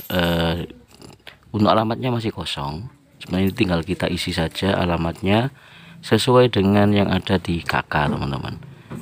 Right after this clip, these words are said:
agar alamatnya itu jelas, sesuaikan di K K saja. Kemudian yang, eh, ini juga banyak yang misalkan tanggal lahirnya juga salah. Ini bisa kita lihat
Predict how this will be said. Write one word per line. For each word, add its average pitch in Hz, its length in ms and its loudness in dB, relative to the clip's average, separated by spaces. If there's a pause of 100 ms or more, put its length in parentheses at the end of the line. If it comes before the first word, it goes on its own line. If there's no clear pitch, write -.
(140)
agar 85 320 0
alamatnya 82 480 0
itu 95 480 4
jelas, - 800 0
sesuaikan 87 360 0
di 165 120 -2
K 170 240 0
K - 40 -4 (200)
saja. - 320 -6 (960)
Kemudian 98 320 4
yang, 98 560 0
eh, 87 360 -6 (120)
ini 117 200 -2 (440)
juga - 200 -8
banyak 92 320 -4
yang 80 200 -8 (320)
misalkan 82 640 -6
tanggal 78 240 -4
lahirnya 87 480 -2
juga 82 320 -8
salah. 90 640 -4 (640)
Ini 82 560 -4 (640)
bisa 98 240 2
kita 90 400 2
lihat 85 400 0